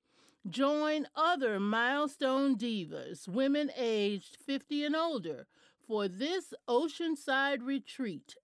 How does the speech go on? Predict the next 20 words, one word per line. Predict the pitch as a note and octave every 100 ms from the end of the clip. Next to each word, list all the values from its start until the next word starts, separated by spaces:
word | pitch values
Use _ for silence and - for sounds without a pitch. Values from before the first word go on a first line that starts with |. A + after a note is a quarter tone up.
| -
at | G3 G#3
the | - F#3
beautiful | F#3 C4+ D4+ F4+ D#4+ - G3 F#3+
Shores | - - C4+ C4+ C#4 C#4 G#3
Resort | G3 F#3+ D#3 F#3+ A#3+ -
and | A3+ A3 -
Spa | - F#3+ D#3+ C3+ B2+ C#3 _ _ _ -
in | F#3+ F3
Daytona | D3+ D#3+ D3+ - A#3 A#3+ A#3+
Beach | F#3 G#3+ A3+
Shores, | - - G#3+ G3+ G3+ F#3+ - _ -
Florida, | G#3 G3 E3 - - - _ _ _ _ _ _ _
from | _ G3 D#3+ -
August | G3+ A3 G#3+ G#3+ -
fifth | - D4+ F4+ - _ _ _ _
to | - A3 -
August | G3 A3 B3+ - -
eighth, | G#3 E3 D3 - _ _ _ _
twenty | - G#3 G#3 G#3+
twenty-two. | - G#3 G3+ G3+ G3+ G3 C#3